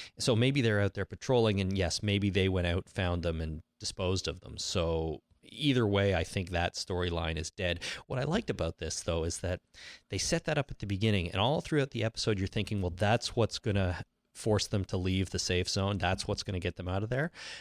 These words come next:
But then that gets resolved, and it's something entirely different that's gonna force them to leave the safe zone. And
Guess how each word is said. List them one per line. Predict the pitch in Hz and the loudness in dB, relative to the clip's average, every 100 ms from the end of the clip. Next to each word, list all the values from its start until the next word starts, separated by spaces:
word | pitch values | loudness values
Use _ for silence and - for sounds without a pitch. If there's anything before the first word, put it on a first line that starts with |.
| - | -14
But | - | -10
then | - 101 101 101 - - | -2 2 2 0 -4 -4
that | 113 - | -2 -2
gets | 131 - | -4 -2
resolved, | 95 101 123 82 87 - - - | 0 2 2 0 -4 -12 -20 -6
and | 110 | -2
it's | 110 | -2
something | - 131 123 113 | 0 0 2 0
entirely | - 120 113 104 | 0 0 0 0
different | 90 127 - 85 _ _ _ | -2 -2 -2 -4 _ _ _
that's | 90 - | -10 -4
gonna | 110 92 | -4 -2
force | - 92 | -2 -2
them | - 92 | -2 -6
to | 101 | -4
leave | 95 82 | -2 -2
the | 85 | -2
safe | - 92 - | -2 -2 -2
zone. | 98 87 82 | -4 -4 -4
And | 98 92 | -4 -4